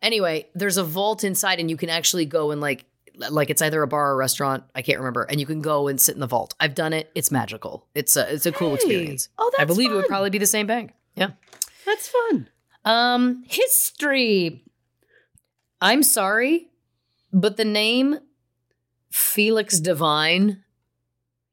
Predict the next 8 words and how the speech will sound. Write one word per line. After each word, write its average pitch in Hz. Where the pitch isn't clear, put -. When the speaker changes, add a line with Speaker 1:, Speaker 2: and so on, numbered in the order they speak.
Speaker 1:
is 147
the 165
greatest 165
detail 147
I've 135
ever 117
asked 78
for. -